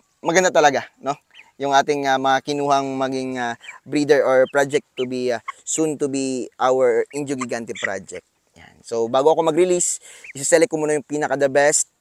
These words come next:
ah, para hindi magsisi yung mga buyers natin, no? Sa pagkuha nitong ating, ah, Indio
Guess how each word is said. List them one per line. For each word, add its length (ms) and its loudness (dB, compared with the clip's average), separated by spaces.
ah, 240 -8
para 160 -2
hindi 160 -8
magsisi 480 -6
yung 160 -8
mga 240 -4
buyers 480 0
natin, 400 -8
no? 160 -10
Sa 240 -2
pagkuha 480 -2
nitong 240 -10
ating, 320 -8
ah, 80 -14
Indio 480 -2